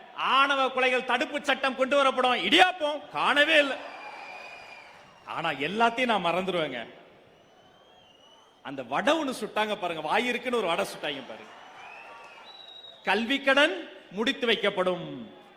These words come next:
விவசாய கடன் முடித்து வைக்கப்படும், அந்த கடன் முடித்து வைக்கப்படும்", இப்படி வாயில வடை சுட்ட திமுக ஆட்சி முடித்து வைக்கப்படும். கொள்கை கூட்டம் தாவேக்கா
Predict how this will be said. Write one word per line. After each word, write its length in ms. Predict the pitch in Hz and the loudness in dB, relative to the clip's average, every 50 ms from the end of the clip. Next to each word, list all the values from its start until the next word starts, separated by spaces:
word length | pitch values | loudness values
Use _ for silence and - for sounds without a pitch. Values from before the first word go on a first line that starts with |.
| - - | -16 -8
விவசாய 560 | - 185 220 269 302 294 - 311 294 285 294 285 | -4 -2 2 2 2 2 2 2 2 2 2 2
கடன் 380 | 285 285 294 311 349 349 - - - - - | 2 2 2 2 0 0 -8 -12 -16 -16 -10
முடித்து 340 | 156 202 262 302 294 - 285 | -4 0 0 0 0 2 2
வைக்கப்படும், 760 | 254 240 247 233 226 220 208 208 208 220 220 214 190 147 117 - - - - - - - - | 2 2 2 2 0 0 0 0 0 -2 -4 -6 -10 -12 -14 -16 -20 -20 -20 -20 -18 -6 0
அந்த 320 | 190 220 254 285 294 302 | 0 2 2 4 2 2
கடன் 400 | 294 302 311 302 339 370 339 277 - - - | 4 4 4 4 4 0 0 -8 -14 -16 -12
முடித்து 360 | - 208 277 320 - - 302 269 | -4 -2 0 0 0 0 0 0
வைக்கப்படும்", 600 | 254 262 247 214 240 233 233 220 202 165 135 - - - - | 0 0 -2 -2 0 0 0 0 0 -2 -4 -8 -12 -16 -8
இப்படி 320 | 202 220 220 226 247 240 226 | -8 -8 -6 -4 -4 -4 -2
வாயில 440 | 190 214 226 262 285 294 285 269 | 0 4 4 4 4 4 2 0
வடை 200 | 233 233 247 285 | 2 2 2 2
சுட்ட 300 | 277 277 285 247 208 262 | 0 -2 -4 -2 0 0
திமுக 380 | 262 262 285 294 294 294 285 277 | 0 2 0 0 0 0 2 4
ஆட்சி 400 | 262 254 269 269 - 349 370 392 311 - - - | 4 4 4 2 2 2 2 2 2 0 -4 0
முடித்து 380 | 233 320 370 370 370 359 320 | 2 6 6 6 8 6 6
வைக்கப்படும். 840 | 311 311 - 294 285 285 285 294 302 311 302 302 277 226 160 127 - - - - - - - - - - - - - - - - - - - - - - - - - - - - - - - - - - - - - - - - - - - - - - - - - - - - - - - - - - - - - - - - - - - - - - - - _ _ _ _ - | 6 6 4 2 6 6 8 8 8 8 8 6 4 2 0 -8 -14 -14 -14 -14 -12 -12 -10 -10 -10 -8 -8 -8 -8 -8 -8 -8 -6 -6 -8 -8 -8 -8 -8 -8 -8 -8 -10 -10 -10 -12 -12 -12 -14 -14 -14 -14 -14 -14 -14 -16 -16 -14 -14 -14 -14 -16 -18 -20 -20 -20 -20 -20 -20 -20 -20 -20 -20 -20 -20 -20 -20 -20 -20 -20 -20 -20 -20 -20 -20 -20 -20 -20 _ _ _ _ 4
கொள்கை 500 | 285 320 381 403 415 415 415 415 415 415 | 6 6 6 8 6 6 6 6 4 4
கூட்டம் 460 | 370 381 - - 359 311 277 - - | 0 -4 -2 -2 -2 -2 -2 -2 -2
தாவேக்கா 540 | 262 247 254 233 226 208 - - 156 123 | 0 0 2 0 -2 -4 -4 -6 -10 -10